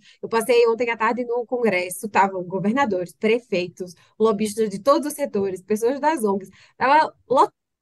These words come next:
e o tema era a reforma tributária, e cada pessoa falava uma coisa. Assim, realmente, eu nunca vi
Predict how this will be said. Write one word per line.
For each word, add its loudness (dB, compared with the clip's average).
e -10
o -6
tema 2
era 0
a -4
reforma -6
tributária, -2
e 0
cada 4
pessoa 0
falava 2
uma 0
coisa. 0
Assim, -4
realmente, 2
eu 0
nunca 0
vi -4